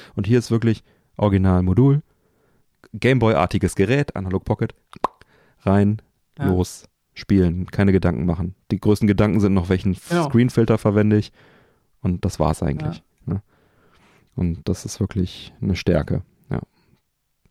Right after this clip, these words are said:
Speaker 2: Was hast du bisher am meisten gespielt? Original Gameboy-Spiele oder eher G B A oder Game Boy Color oder so?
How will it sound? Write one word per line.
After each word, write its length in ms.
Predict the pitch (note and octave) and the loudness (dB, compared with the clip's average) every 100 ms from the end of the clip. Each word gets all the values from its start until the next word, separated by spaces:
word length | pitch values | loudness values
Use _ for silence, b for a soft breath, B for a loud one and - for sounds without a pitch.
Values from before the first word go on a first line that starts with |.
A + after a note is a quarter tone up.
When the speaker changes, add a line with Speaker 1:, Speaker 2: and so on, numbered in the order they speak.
| _ | _
Speaker 2:
Was 120 | D3 B2+ | -8 -6
hast 160 | D3+ | -6
du 40 | F3 | -6
bisher 300 | E3 E3 D3+ | -6 -4 -2
am 80 | |
meisten 320 | C#3 E3 E3 E3 | -2 -4 -4 -6
gespielt? 520 | D3 - G3+ C4+ - | -6 -8 -6 -6 -8
Original 380 | C#3+ D3 D#3+ F#3+ | -6 -4 -2 -2
Gameboy-Spiele 640 | G3+ A3 G#3 - G#3+ G3+ | -2 -4 -6 -6 -4 -2
oder 180 | E3 E3 | -4 -4
eher 200 | D#3 D3+ | -4 -6
G 140 | D3 D3 | -6 -6
B 140 | D3 | -6
A 220 | D3 F3 | -6 -6
oder 200 | G#3 E3+ | -6 -8
Game 180 | D3+ D#3 | -8 -8
Boy 120 | D3+ | -8
Color 340 | D3 F3 G3+ G#3+ | -10 -10 -8 -8
oder 180 | G#3+ G3+ | -8 -8
so? 260 | G#3+ A3 | -6 -8